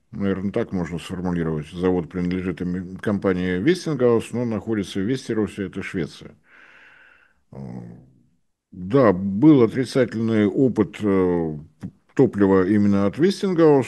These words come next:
В начале нулевых, э, загружали не только на Украине, но и в Чехии. И в обоих случаях был один и тот же дефект.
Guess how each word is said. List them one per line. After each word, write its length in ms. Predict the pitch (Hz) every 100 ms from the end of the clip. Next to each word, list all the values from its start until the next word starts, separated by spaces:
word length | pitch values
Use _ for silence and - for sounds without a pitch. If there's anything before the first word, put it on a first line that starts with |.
| -
В 440 | 110 95 98 92 92
начале 420 | 101 101 107 98
нулевых, 640 | 101 107 110 143 170 -
э, 400 | 110 107 104 101 87 95 101
загружали 680 | 110 113 123 104 117 107 104
не 120 | 107
только 320 | 104 117 110
на 180 | 107 110
Украине, 440 | 104 135 180 151
но 240 | 120 117 101
и 380 | 107 107 104
в 120 | 95 -
Чехии. 840 | 202 208 - 147 127 113 92 82
И 20 |
в 140 | 98 107
обоих 320 | 113 117 110
случаях 420 | - 160 156 107
был 180 | 101 117
один 260 | 110 107 110
и 40 |
тот 160 | 110 104
же 180 | 101
дефект. 460 | 101 117 185 196